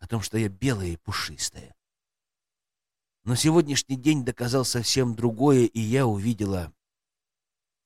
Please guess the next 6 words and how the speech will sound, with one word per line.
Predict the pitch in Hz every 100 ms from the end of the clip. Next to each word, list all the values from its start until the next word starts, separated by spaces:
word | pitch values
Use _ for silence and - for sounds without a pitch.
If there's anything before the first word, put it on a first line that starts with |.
| _ _ _ _ _ _ _ _ _
я | 92 107 175 190 -
увидела | 113 104 82 101 113 117 113 101 101 92 - _ _ _ _
тьму. | - 85 76 - _ _ _ _ _ _ _ _ _ _ _ _ -
Очень | 135 120
много | 131 123 123 131 104 87
тьмы. | - 82 80 69